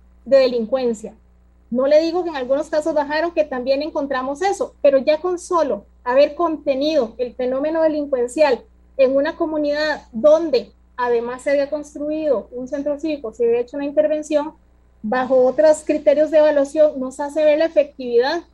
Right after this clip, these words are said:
de este tipo de intervenciones. Esas son las mediciones que vamos haciendo, esos son, digamos, los puntos de control que nos permite ver si es efectiva esta gran inversión país, esta apuesta que hace el país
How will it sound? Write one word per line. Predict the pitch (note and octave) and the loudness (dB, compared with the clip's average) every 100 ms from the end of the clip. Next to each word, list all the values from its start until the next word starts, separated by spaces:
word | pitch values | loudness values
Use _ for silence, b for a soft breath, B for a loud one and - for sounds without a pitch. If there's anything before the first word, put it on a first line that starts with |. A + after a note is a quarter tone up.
| _ | _
de | B3 | 0
este | C#4 C#4+ | 2 2
tipo | C#4+ C#4 C#4 | -2 0 2
de | C4+ | 2
intervenciones. | B3+ B3 A3+ G#3+ A#3 G#3 G3+ - _ _ _ _ - | 2 -2 -2 -4 -4 -6 -6 -12 _ _ _ _ 2
Esas | C#4+ E4+ F4+ | 2 2 -2
son | D#4+ | -2
las | E4 | -2
mediciones | E4 D4+ C4 - E4 E4+ C#4+ - - _ _ | -2 -2 -4 -4 -4 -4 -6 -12 -20 _ _
que | C#4 | 0
vamos | B3+ C4 C#4 | 0 -2 -4
haciendo, | C4+ C4 B3 A#3+ B3 | -6 -4 -2 0 -2
esos | B3+ C#4+ | -4 -6
son, | D#4+ D#4+ E4 _ - - | -4 -4 -8 _ -20 -6
digamos, | C#4 C4+ C#4 E4 D#4+ C#4+ | -2 0 0 0 -2 -4
los | B3+ B3 A#3+ | 0 2 2
puntos | - D#4+ D#4 E4+ | 0 -2 0 -2
de | F4 | -2
control | D4+ A#3+ - D4 D#4+ - _ _ | -2 -4 0 2 0 -4 _ _
que | C#4 | 0
nos | C4+ C4 | 0 0
permite | C4+ C4 C#4 D4+ | 0 2 0 4
ver | D4+ D#4 D#4 | 6 6 4
si | - - C#4 | -4 -2 2
es | C4+ | 2
efectiva | D#4+ D4+ C#4+ D4+ D#4 | 0 -4 -4 0 2
esta | C#4 C#4+ D#4 | 0 0 -2
gran | D#4 C#4 | -2 -4
inversión | A3+ A3 C4+ C4 B3+ | -4 -6 -6 -6 -2
país, | D4 D4 C#4+ | -2 -2 -4
esta | A#3+ - | -6 -8
apuesta | C#4 D4+ D#4 D4+ - A3+ _ _ _ _ | -4 4 4 2 -8 -16 _ _ _ _
que | C4+ | -2
hace | A#3+ A#3 D4 | -2 0 -2
el | |
país | D4 D4 C4+ E4 E4 | 2 2 4 2 -4